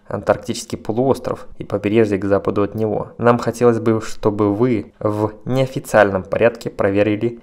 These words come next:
исследование прибрежных вод. Ваша экспедиция будет, разумеется, щедро профинансирована. Кроме того, мы по-прежнему будем закрывать глаза на некоторые финансовые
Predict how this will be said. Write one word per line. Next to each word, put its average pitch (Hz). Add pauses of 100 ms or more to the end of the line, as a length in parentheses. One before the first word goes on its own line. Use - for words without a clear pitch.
исследование 107
прибрежных 101
вод. 113 (220)
Ваша 110
экспедиция 113
будет, 107
разумеется, 104
щедро 104 (120)
профинансирована. -
Кроме 113
того, 117 (160)
мы 120
по-прежнему 131
будем 107
закрывать 98
глаза 104
на 110
некоторые 127
финансовые 104